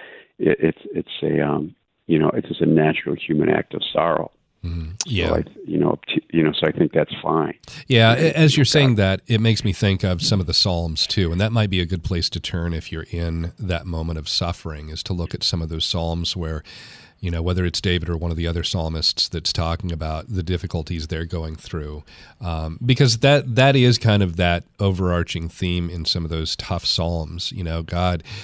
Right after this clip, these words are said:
Speaker 2: I feel abandoned. I feel like nothing is working out here." But they eventually turn around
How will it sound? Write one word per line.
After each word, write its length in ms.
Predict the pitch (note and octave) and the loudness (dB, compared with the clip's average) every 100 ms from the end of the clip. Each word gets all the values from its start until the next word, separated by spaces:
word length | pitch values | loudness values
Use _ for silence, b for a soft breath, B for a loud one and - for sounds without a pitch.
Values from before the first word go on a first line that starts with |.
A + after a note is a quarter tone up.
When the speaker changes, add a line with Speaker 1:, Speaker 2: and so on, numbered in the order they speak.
| B B | B B
Speaker 2:
I 80 | - | -8
feel 240 | - G#2 F#2+ | -2 0 0
abandoned. 580 | F2 F#2 G#2 G#2 G2+ | 2 4 4 4 2
I 160 | F#2+ F2+ | 0 -4
feel 240 | - F#2 F#2 | -4 -2 0
like 200 | F2 F#2+ | 0 0
nothing 420 | F2+ F2+ F#2+ F2 | 0 0 0 -2
is 140 | D#2+ | -2
working 320 | F#2 F#2 F#2 F2+ | -2 -2 -2 -2
out 160 | F#2 | -2
here." 220 | F#2+ F2 E2+ | -4 -6 -2
But 140 | G#2 | 2
they 140 | C#3+ | 4
eventually 460 | D#3+ F3 A3 - C#3 | 6 6 4 4 4
turn 200 | A#2 B2+ | 4 4
around 560 | G2 G2+ F#2+ D2+ - | 4 4 4 0 -12